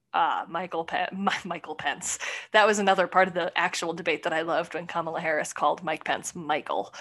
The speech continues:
<sighs> Maya Rudolph has Kamala Harris's facial expressions down. Maya Rudolph comes out and she's spraying Lysol in front of her. It was perfect. I loved it.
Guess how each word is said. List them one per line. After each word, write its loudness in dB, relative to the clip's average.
<sighs> -4
Maya 10
Rudolph 6
has 4
Kamala 8
Harris's 6
facial 4
expressions -2
down. 4
Maya 8
Rudolph 6
comes 2
out 6
and 4
she's 0
spraying 6
Lysol 8
in 2
front 4
of 0
her. 8
It 0
was -2
perfect. 2
I -2
loved 0
it. 2